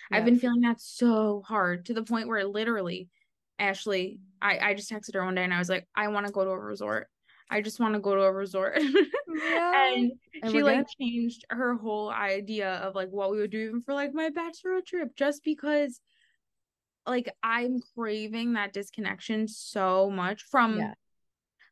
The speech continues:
Speaker 1: ju-, from, like, responsibilities, from
Speaker 2: Yep.
Speaker 1: like, all these
Speaker 2: No,
Speaker 1: things.
Speaker 2: and while we're there, like, literally everyone should put their phones on airplane mode. Like, phones are just cameras at that point. Like,
Speaker 1: Yeah.
Speaker 2: it's, it's such a, it's such a beautiful way of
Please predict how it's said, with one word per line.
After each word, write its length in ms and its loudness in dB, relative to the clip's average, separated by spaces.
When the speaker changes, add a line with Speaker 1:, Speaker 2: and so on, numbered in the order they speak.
Speaker 1:
ju-, 120 0
from, 180 -2
like, 180 0
responsibilities, 1120 0
from 160 2
Speaker 2:
Yep. 60 2
Speaker 1:
like, 160 0
all 180 0
these 120 2
Speaker 2:
No, 100 6
Speaker 1:
things. 120 4
Speaker 2:
and 80 4
while 220 4
we're 120 4
there, 200 0
like, 160 -2
literally 460 -2
everyone 220 -2
should 100 -10
put 80 -8
their 140 -2
phones 300 -2
on 120 -4
airplane 420 -4
mode. 280 -2
Like, 180 -4
phones 280 -4
are 100 -2
just 280 -6
cameras 400 -2
at 140 -2
that 200 0
point. 360 -2
Like, 500 -2
Speaker 1:
Yeah. 520 -2
Speaker 2:
it's, 320 -6
it's 220 -12
such 360 -6
a, 240 0
it's 240 -8
such 340 -6
a 120 0
beautiful 800 -4
way 440 -2
of 200 -6